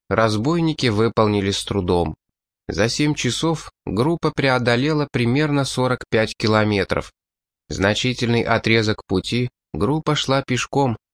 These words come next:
проваливаясь по колено в мох. Вода отвратительно хлюпала в сапогах, мокрая одежда прилипала к телу, кони испуганно ржали и выбивались из сил.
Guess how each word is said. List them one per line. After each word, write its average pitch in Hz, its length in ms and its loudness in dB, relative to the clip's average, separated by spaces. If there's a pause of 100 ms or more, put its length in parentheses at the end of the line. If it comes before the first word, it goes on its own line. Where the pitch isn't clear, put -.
(140)
проваливаясь 139 720 2
по 120 140 -2
колено 110 500 2
в 98 100 -4
мох. 95 400 0 (920)
Вода 131 420 0
отвратительно 147 800 0
хлюпала 127 520 0
в - 60 -6
сапогах, 120 680 0 (340)
мокрая 113 540 2
одежда 110 640 0
прилипала 101 600 2
к - 120 -8
телу, 123 440 -2 (360)
кони 147 460 0
испуганно 127 580 0
ржали 139 460 0
и 135 180 -2
выбивались 117 760 2
из 107 140 0
сил. 101 380 0